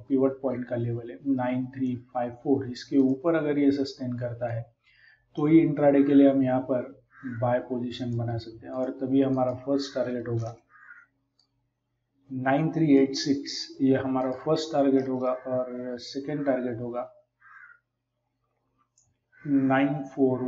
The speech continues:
वन वन, ये हमारा सेकंड टारगेट होगा। और अगर towards south की तरफ अगर ये move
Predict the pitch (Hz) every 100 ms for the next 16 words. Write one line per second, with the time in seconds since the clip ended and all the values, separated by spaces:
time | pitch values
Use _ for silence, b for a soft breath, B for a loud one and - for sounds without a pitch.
0 | 127 131 131 123 127 120 120 _ 131 131
1 | 123 127 127 139 - 123 127 120 120 120
2 | 117 117 117 104 - _ b b b _
3 | 139 143 143 143 156 165 135 - 139 143
4 | 139 160 151 139 139 135 131 131 131 131